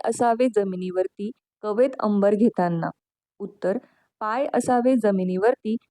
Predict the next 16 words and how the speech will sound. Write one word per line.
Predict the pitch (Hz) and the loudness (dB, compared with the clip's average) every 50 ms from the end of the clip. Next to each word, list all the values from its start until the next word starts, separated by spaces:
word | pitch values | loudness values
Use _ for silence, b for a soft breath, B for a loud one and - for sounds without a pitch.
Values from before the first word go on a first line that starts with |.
| _ _ _ | _ _ _
कवेत | 208 202 196 202 240 262 - - - | -4 0 2 2 2 2 0 -6 -14
आकाश | - 190 - - 208 220 247 - - | -12 -12 -6 -2 0 0 0 0 2
घेताना. | 233 233 - - 180 180 175 165 160 170 - - _ _ _ _ _ _ _ _ | 2 2 2 2 0 0 0 -2 -2 -4 -6 -10 _ _ _ _ _ _ _ _
दोन, | 190 180 185 175 185 208 240 b b b b b b - | -8 -4 -2 -2 -2 -2 -4 b b b b b b -2
असे | 196 208 - 277 294 | -2 0 2 2 2
जगावे | 269 277 262 240 240 240 240 240 254 262 | 4 2 2 2 2 2 2 2 2 0
छातडावर | - - 226 196 - - 196 196 208 233 247 220 202 196 196 - _ _ _ _ - | 0 0 -2 0 0 2 2 2 2 2 2 2 0 0 0 -2 _ _ _ _ -2
आवाहन | 185 190 185 190 190 208 208 214 226 240 262 | 0 0 0 0 0 -2 0 2 2 2 2
लावून | 254 233 196 185 185 202 233 - | 2 2 0 0 -2 -4 -4 -4
अत्तर. | - 185 - _ _ - 160 - _ _ _ _ _ _ _ _ _ _ _ _ _ _ - | -6 -6 -6 _ _ -14 -14 -14 _ _ _ _ _ _ _ _ _ _ _ _ _ _ -2
उत्तर, | 220 208 - - 208 190 196 233 b b b b b _ | -2 -2 0 0 2 2 2 2 b b b b b _
असे | 208 214 - - 285 277 | -4 0 2 2 4 4
जगावे | 277 277 254 240 240 233 247 262 277 - | 4 2 2 2 2 2 2 2 2 2
छातडावर | 247 220 190 - 190 196 208 226 240 226 202 208 - _ _ _ _ | 2 2 2 2 2 2 2 2 2 0 0 -2 -2 _ _ _ _
संकटाचे | - 220 202 190 190 214 220 233 226 214 214 - 254 254 | -2 0 0 2 2 2 2 2 0 0 2 2 2 2
लावून | 233 202 180 180 190 | 2 0 0 -2 -2